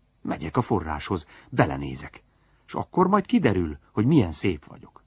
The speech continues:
Ment hát a forráshoz, belenézett, és íme, az arca akár a varangyé,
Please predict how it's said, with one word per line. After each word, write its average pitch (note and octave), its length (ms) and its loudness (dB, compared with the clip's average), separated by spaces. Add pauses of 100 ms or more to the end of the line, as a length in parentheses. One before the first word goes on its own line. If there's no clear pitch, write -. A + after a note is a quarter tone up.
(1120)
Ment D2 280 -4
hát - 260 -8
a F#2 40 -18
forráshoz, E3 760 -2 (160)
belenézett, B2+ 840 -4 (680)
és - 240 -10
íme, C#3 540 0 (960)
az - 280 -6
arca D3 640 4 (280)
akár A2+ 380 4
a A2 80 4
varangyé, E2 640 0